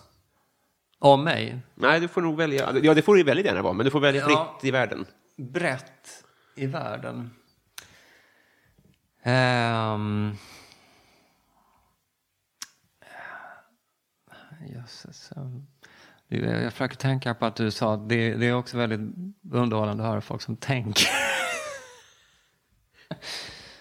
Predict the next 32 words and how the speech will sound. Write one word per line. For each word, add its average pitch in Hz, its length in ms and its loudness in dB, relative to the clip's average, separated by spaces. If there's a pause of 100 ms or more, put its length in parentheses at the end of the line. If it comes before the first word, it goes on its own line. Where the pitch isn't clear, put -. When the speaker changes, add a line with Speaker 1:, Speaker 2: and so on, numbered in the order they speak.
(380)
Speaker 1:
Ehm. 110 840 -2 (1120)
Speaker 2:
Kul 143 160 2
om 131 80 2
det 151 140 6
var 123 100 6
din 107 140 0
favoritkuriosa. 110 720 0 (140)
Att - 100 -2
det 127 60 4
är 135 40 10
Speaker 1:
Ja, 147 260 8
Speaker 2:
underhållande 123 380 2
Speaker 1:
precis. 147 100 2 (120)
Speaker 2:
att 117 60 -2
höra 107 100 -4
folk 104 200 -10
som 104 100 -14
tänker. 104 220 -16 (520)
Speaker 1:
Ehm, 104 1080 -4 (500)
nej, - 500 -16
gud - 440 -16
alltså. 123 340 -16 (380)
Det 117 440 -6
är, - 440 -8
ja, - 160 -2
men 127 140 -2
jag 127 140 -4
måste 127 240 -6
ju 117 140 -6
kunna 120 240 -6
komma 117 180 -8
på 117 380 -8